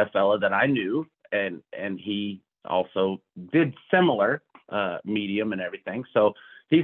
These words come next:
sitting down just a few doors from me, and, and I'm, like, twenty-one, twenty-two, and he's about sixty. And,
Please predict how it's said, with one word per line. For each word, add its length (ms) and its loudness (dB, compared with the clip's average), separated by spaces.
sitting 260 0
down 240 2
just 180 -8
a 120 -16
few 160 -4
doors 360 0
from 180 2
me, 120 4
and, 180 0
and 180 -2
I'm, 220 4
like, 200 0
twenty-one, 720 -6
twenty-two, 540 -4
and 340 4
he's 360 -2
about 280 -4
sixty. 460 -8
And, 400 0